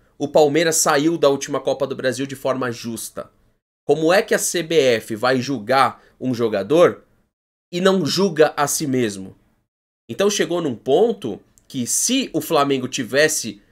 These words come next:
sendo prejudicado como o Palmeiras está, a torcida do Flamengo faria a mesma coisa. Porque não pensa duas vezes em fazer contra o próprio time. Assim como funciona qualquer outra torcida no Brasil.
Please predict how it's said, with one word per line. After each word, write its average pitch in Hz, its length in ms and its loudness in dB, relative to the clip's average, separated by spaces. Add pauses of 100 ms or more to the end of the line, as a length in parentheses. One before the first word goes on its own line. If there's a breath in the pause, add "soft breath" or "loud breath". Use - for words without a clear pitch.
sendo 208 500 2
prejudicado 135 680 0
como 131 180 0
o 127 60 -4
Palmeiras 113 420 0
está, 127 500 0 (220 loud breath)
a 160 100 4
torcida 185 460 0
do 220 80 4
Flamengo 196 380 2
faria 214 300 4
a 240 40 6
mesma 226 280 4
coisa. 233 540 4 (640)
Porque 220 280 6
não 240 200 6
pensa 214 360 4
duas 233 240 4
vezes 196 200 0
em 240 60 -4
fazer 214 300 2
contra 233 280 0
o 226 40 -6
próprio 214 280 2
time. 269 400 -2 (1400)
Assim 240 300 0
como 277 220 -2
funciona 233 360 4
qualquer 214 440 6
outra 240 220 2
torcida 214 360 2
no 214 80 2
Brasil. 214 540 2